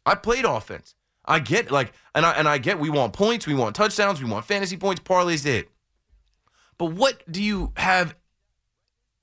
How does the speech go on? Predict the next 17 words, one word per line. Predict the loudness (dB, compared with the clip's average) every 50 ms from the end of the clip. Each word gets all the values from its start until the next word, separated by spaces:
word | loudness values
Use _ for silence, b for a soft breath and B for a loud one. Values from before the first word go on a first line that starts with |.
| _ _ _ _ _ -2
in | 0 0
the, | 0 -2 -2 -2 0
in | 0 2
the | 2
rule | 2 2 0 2
book | 2 0 0
for | 0 0 0
the | 0 0
defense? | 0 -2 0 0 2 0 0 0 -4 -10 b b b b b b b
So | 0 0 2 2 2 -2 b b b b b b b b b
when | 0 0 2
you're | 2 0
by | 2 4 4 4
that | 4 2 0 -2
goal | -2 0 0 0 2 2
line, | 2 2 2 2 0 -4 -8 -12 _ _ _ _ _ _
right, | -2 -2 0 -2 -4